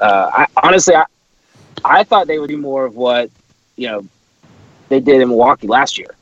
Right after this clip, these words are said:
where you had, I figured Iglesias would fill the hater role where you've got him pitching, you know, two or three innings a few nights a week. And then you had, you know, Amir filling the Knebel role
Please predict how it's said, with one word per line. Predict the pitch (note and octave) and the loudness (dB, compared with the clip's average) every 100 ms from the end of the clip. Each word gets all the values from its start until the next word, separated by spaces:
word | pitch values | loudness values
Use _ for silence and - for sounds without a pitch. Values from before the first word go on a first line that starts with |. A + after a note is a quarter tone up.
| _ | _
where | G#2+ A2 G#2 | 0 2 0
you | G2+ A#2 | 0 2
had, | A2+ A2 G#2 - | 4 4 0 -2
I | A#2 | 0
figured | A#2+ B2+ A#2 A2+ G#2 _ _ - - | 0 0 2 2 0 _ _ -20 -16
Iglesias | - A2+ D#3 D#3 D3 C#3 | -2 2 2 4 2 0
would | A#2 | 0
fill | C3+ | 2
the | A#2 | 2
hater | C#3 D3 C3+ | 4 4 4
role | A#2 A2 | 2 2
where | A2+ | 0
you've | A2+ G2+ | -4 0
got | A#2+ A#2+ A#2+ - | 2 4 0 -2
him | B2+ A#2 | -6 0
pitching, | B2 G#2+ A2+ A2 G#2+ - | 0 0 -8 -6 -6 -6
you | A2 | -4
know, | G2+ G2 F#2+ G2 - _ _ - | -2 -2 -4 -12 -20 _ _ -2
two | D#3 | 2
or | C#3 | 4
three | B2+ A#2+ | 4 4
innings | B2+ C#3+ A#2+ A2 | 4 4 2 -2
a | A#2 | -6
few | - C3 | 0 2
nights | A#2+ A2+ | 2 0
a | G#2+ | 0
week. | B2 C#3+ A2 - _ _ - _ | 2 2 0 -12 _ _ -20 _
And | - | 2
then | B2 A#2+ | 2 4
you | A#2+ | 2
had, | A2 A#2+ A2+ A2 G#2 F2+ _ | 4 4 4 2 -2 -8 _
you | A2+ | -6
know, | G2+ G2+ G2+ F#2 _ _ _ _ _ - | -4 -4 -6 -10 _ _ _ _ _ -2
Amir | B2+ C3+ D3+ C#3+ B2+ | 4 6 6 4 2
filling | - C#3 B2+ A#2+ A#2+ | 0 2 2 0 0
the | A#2 A2+ A2+ | 0 0 0
Knebel | B2+ B2 C3 A2+ | 0 2 2 2
role | G#2+ G2 G2+ | 2 4 2